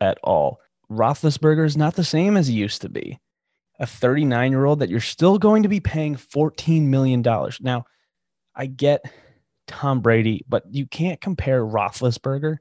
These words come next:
to Tom Brady. Even Drew Brees was getting paid decent money, but he was still performing. But you could see him kind of falling off at the end.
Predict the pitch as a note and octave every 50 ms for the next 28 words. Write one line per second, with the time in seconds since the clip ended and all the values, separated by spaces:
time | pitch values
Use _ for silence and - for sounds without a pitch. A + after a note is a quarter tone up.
0 | _ - D3 A#2+ - - B2+ A#2+ A2+ A2 G2+ G#2 A2 G#2+ G#2 F2+ G1+ G1+ B2+ -
1 | _ _ _ _ _ _ _ _ _ - G3 G3+ A#3 A3 E3+ C#3+ D3+ E3+ D#3+ B2+
2 | A2 B2 C3 C#3 C3+ B2+ A#2+ B2+ A#2 A2+ B2 A#2+ A#2 A#2 A#2 A2+ B2 A#2+ A#2 A#2
3 | A#2 A#2+ A#2 A2 - G#2 G2+ A#2 A#2 A2+ A#2 A2+ A#2 G#2+ - A2+ - C3 B2+ C3
4 | B2 - - B2+ A2+ A2 - - - - C#3+ C#3+ C#3+ D3 D3 C#3 D3 - - F#3
5 | F3 - F#3 - - - G#3 G#3 F#3+ D#3 D#3 E3+ E3+ E3 D#3 - _ _ _ -
6 | D3+ D3 D3+ D3 C3 - - - C#3 C#3 C#3+ C#3 C3+ C3 B2+ B2 - - B2+ A#2+
7 | A#2+ A#2+ - G#2+ - - - E2 D2+ D#2 C2 G#1+ B1 -